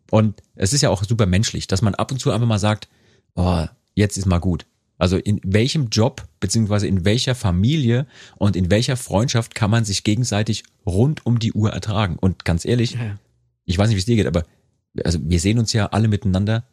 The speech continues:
Speaker 1: teilweise öfter, als wir unsere Partner sehen, als wir unsere Familie sehen,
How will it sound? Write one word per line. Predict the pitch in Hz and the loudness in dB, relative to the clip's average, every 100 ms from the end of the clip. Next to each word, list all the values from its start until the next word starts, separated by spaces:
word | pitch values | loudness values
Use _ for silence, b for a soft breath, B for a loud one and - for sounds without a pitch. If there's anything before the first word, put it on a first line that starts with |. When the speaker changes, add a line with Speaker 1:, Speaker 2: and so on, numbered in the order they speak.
| _ _ _ _ _ | _ _ _ _ _
Speaker 1:
teilweise | - 98 104 95 90 - | -2 0 2 0 0 0
öfter, | 139 - - 95 139 _ _ _ _ _ _ | -2 -2 -2 -2 -2 _ _ _ _ _ _
als | - 98 101 | -2 0 0
wir | 90 | 0
unsere | 87 87 78 | 0 -2 -4
Partner | 73 95 117 139 | -2 -2 0 0
sehen, | 120 127 131 135 b b b _ | 0 0 0 -2 b b b _
als | 90 85 | 0 0
wir | |
unsere | 80 85 78 | 0 -2 0
Familie | 80 87 117 127 | 0 2 2 2
sehen, | 110 113 117 120 | 2 2 0 -2